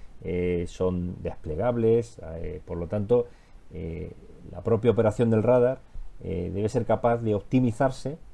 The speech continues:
para alcanzar las mejores prestaciones en cualquier situación. Para ello se utilizan técnicas que llamamos de radar cognitivo, en donde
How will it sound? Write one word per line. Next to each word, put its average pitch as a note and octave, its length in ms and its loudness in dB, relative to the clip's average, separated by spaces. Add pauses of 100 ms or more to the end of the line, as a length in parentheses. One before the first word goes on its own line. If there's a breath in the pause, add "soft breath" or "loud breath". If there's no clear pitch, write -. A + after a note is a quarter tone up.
para D#2+ 180 -10
alcanzar E2+ 420 -4
las F#2+ 160 -2
mejores G#2 300 0
prestaciones A#2+ 600 -2
en F#2 140 -6
cualquier F2+ 300 0
situación. F#2 600 -4 (840 soft breath)
Para E2+ 200 -8
ello G#2+ 200 2
se G#2+ 140 -4
utilizan G#2+ 380 0
técnicas A#2+ 480 0
que F2 180 -14 (140)
llamamos G2+ 400 -4
de G2+ 100 0
radar G2+ 320 0
cognitivo, F#2+ 680 0
en E2+ 80 -10
donde F2 340 -6